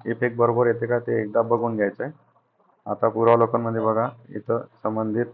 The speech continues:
अ, मयताचे नाव इथं कमी झालेलं आहे, म्हणजे त्याला कंस पडलेला आहे. अशा पद्धतीने इथं आपल्याला इफेक्ट दिसेल.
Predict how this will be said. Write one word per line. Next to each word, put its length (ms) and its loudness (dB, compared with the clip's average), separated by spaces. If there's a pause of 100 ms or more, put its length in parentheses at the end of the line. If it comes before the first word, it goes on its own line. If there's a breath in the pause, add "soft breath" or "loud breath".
(220)
अ, 80 -10
मयताचे 720 0
नाव 220 -2 (140)
इथं 180 -4 (140)
कमी 200 2
झालेलं 180 6
आहे, 100 4
म्हणजे 120 2
त्याला 180 4
कंस 340 -2
पडलेला 400 0
आहे. 100 -6 (480)
अशा 160 0
पद्धतीने 500 0
इथं 260 0 (100)
आपल्याला 300 -2
इफेक्ट 340 -2
दिसेल. 260 -8